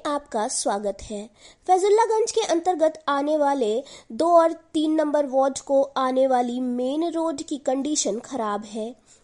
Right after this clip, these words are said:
कहीं मेन रोड की मोड़ खतरनाक है तो कहीं रोड साइड वाला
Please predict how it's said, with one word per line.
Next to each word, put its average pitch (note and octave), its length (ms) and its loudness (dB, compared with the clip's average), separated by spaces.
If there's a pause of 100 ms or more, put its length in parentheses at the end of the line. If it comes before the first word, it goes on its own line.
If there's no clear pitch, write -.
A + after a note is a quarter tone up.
(120)
कहीं F4+ 300 0
मेन E4 340 0
रोड D4 320 -6
की D4+ 200 -6
मोड़ C4 300 2
खतरनाक C#4+ 680 -4
है C#4+ 80 2
तो B3+ 140 -2
कहीं C4 360 -4
रोड A#3+ 340 2
साइड A#3 480 -4
वाला A3+ 440 -2